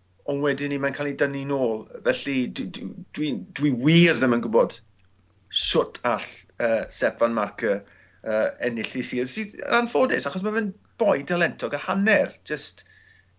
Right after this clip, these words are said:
dyw'r, fel tase dyw'r staying power na ddim 'da fe, achos na'r unig ffordd all ennill yw, yw i fynd amdani, ond, t'mod,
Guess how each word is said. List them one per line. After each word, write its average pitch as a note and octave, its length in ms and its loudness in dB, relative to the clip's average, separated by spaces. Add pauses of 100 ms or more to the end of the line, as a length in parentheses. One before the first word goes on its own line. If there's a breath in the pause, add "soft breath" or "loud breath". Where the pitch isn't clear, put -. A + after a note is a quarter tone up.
dyw'r, D#3+ 220 0 (1000 loud breath)
fel G3 220 4
tase G#3 220 2
dyw'r G3 180 0
staying F#3 540 2
power G#2+ 400 -4 (160)
na A2+ 260 -6
ddim A#2 260 -12
'da G#2+ 220 0
fe, C2+ 160 -14
achos - 240 -14
na'r D3+ 160 0
unig F#3 240 -2
ffordd C#3 240 4
all C3 160 -4
ennill F#2 320 -12
yw, B2 120 -12 (200)
yw C#3 240 -8
i C3 160 -8
fynd B2+ 320 2
amdani, C3 520 2
ond, A2 360 -6 (760)
t'mod, A2 340 -4